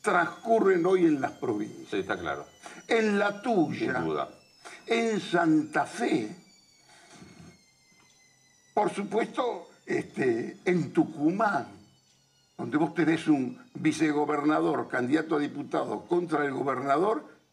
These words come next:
Speaker 1: que dice una frase que vos a veces utilizás:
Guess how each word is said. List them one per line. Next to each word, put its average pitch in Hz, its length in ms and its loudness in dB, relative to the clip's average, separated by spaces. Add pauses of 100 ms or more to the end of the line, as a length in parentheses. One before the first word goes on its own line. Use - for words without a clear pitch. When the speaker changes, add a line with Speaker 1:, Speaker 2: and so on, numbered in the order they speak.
Speaker 1:
que 170 160 4
dice 190 320 2
una 160 200 4
frase 180 280 -4
que 127 80 -6
vos 147 180 2
a 147 80 0
veces 143 200 0
utilizás: 131 840 -2